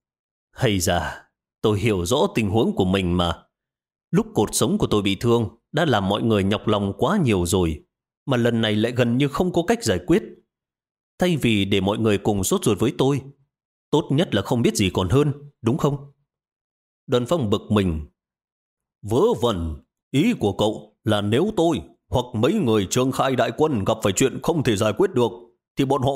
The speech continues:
cũng không nên nói cho cậu biết rồi tự mình giải quyết hả?"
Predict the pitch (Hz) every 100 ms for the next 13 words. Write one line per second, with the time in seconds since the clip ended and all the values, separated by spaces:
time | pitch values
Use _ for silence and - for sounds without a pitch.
0 | 135 175 202 175 185 170 175 139 208 151
1 | 131 120 170 - - _ - 110 - 180
2 | 127 117 107 98 165 - 110 95